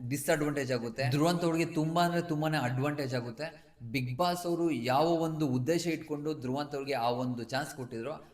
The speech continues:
ಅದನ್ನ ತುಂಬಾ ಚೆನ್ನಾಗಿ ಬಳಕೆ ಮಾಡ್ಕೊಂಡು ಜನಗಳಲ್ಲಿ, ಅಂದ್ರೆ ಕೆಲವು ಜನಗಳಲ್ಲಿ ಪಾಸಿಟಿವ್ ವೈಬ್ ನ ಕ್ರಿಯೇಟ್ ಮಾಡ್ಕೊಂತಾರೆ. ನಿಜ ಹೇಳ್ಬೇಕು ಅಂತ ಹೇಳಿದ್ರೆ Bigg Boss ಅವರು ಕ್ರಿಯೇಟ್ ಮಾಡಿರುವಂತಹ ಆ ಒಂದು ಸಂಚಲ್ಲಿ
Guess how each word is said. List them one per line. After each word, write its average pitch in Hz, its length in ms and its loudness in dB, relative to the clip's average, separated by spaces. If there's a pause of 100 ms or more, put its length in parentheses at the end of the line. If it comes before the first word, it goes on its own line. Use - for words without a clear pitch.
(120)
ಅದನ್ನ 117 260 0
ತುಂಬಾ 160 340 -2
ಚೆನ್ನಾಗಿ 165 320 -2
ಬಳಕೆ 123 260 0
ಮಾಡ್ಕೊಂಡು 127 440 -6
ಜನಗಳಲ್ಲಿ, 143 600 -2
ಅಂದ್ರೆ 160 280 -4
ಕೆಲವು 190 360 2
ಜನಗಳಲ್ಲಿ 165 500 -2
ಪಾಸಿಟಿವ್ 170 560 -4
ವೈಬ್ 156 220 0
ನ 175 80 -4
ಕ್ರಿಯೇಟ್ 147 320 -2
ಮಾಡ್ಕೊಂತಾರೆ. 107 500 -8
ನಿಜ 147 180 8
ಹೇಳ್ಬೇಕು 180 320 8
ಅಂತ 165 120 0
ಹೇಳಿದ್ರೆ 156 320 4
Bigg 131 240 2
Boss 160 260 4
ಅವರು 160 180 2
ಕ್ರಿಯೇಟ್ 151 340 0
ಮಾಡಿರುವಂತಹ 143 580 -2
ಆ 123 80 4
ಒಂದು 139 200 -2
ಸಂಚಲ್ಲಿ 127 720 -8